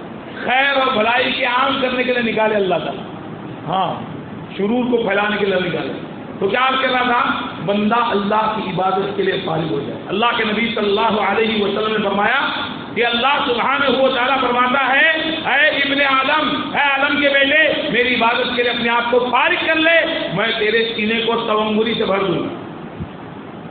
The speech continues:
بے نیازی سے بھر دوں گا تیرے سینے کو، اور لوگوں سے تجھے بے نیاز کر دوں گا، اور اگر تو نے ایسا نہیں کیا تو تیرے ہاتھ بیکار کاموں میں الجھا دوں گا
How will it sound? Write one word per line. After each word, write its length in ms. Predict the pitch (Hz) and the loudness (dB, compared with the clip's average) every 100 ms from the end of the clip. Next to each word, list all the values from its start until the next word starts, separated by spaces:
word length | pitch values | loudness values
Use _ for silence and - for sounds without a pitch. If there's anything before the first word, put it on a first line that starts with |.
| - - - - - | -14 -14 -14 -14 -4
بے 180 | 220 330 | 0 2
نیازی 400 | 320 339 370 403 | 2 2 2 2
سے 120 | 349 | 2
بھر 160 | 320 359 | 4 4
دوں 120 | 359 349 | 2 2
گا 100 | 330 | 2
تیرے 240 | 320 311 - | 2 0 0
سینے 220 | 277 269 | 0 2
کو، 180 | 277 311 359 359 - - 175 | 4 4 4 2 0 -2 2
اور 400 | 220 269 277 254 | 4 4 2 0
لوگوں 340 | 220 240 262 285 | 2 4 4 2
سے 100 | 262 | 2
تجھے 320 | 247 233 247 226 | 0 2 2 2
بے 160 | 226 | 2
نیاز 380 | 226 269 294 254 | 2 2 0 0
کر 80 | 269 | -2
دوں 80 | 277 269 | 0 2
گا، 240 | 294 330 330 - | 2 2 0 -2
اور 220 | - 208 | 0 0
اگر 100 | 233 240 | 0 -2
تو 60 | 233 | 0
نے 160 | 233 220 | 0 0
ایسا 260 | 214 202 | 0 0
نہیں 240 | 202 262 254 | 0 0 0
کیا 300 | 277 330 320 - - | 2 2 0 -2 0
تو 120 | 226 | 2
تیرے 260 | 240 247 247 | 2 2 2
ہاتھ 360 | 208 226 262 180 | 2 2 0 0
بیکار 360 | 214 220 254 262 | 0 2 0 0
کاموں 240 | 226 233 247 | 0 2 2
میں 120 | 240 | 2
الجھا 320 | 220 214 262 | 2 2 2
دوں 180 | 277 285 | 2 2
گا 140 | 233 | 2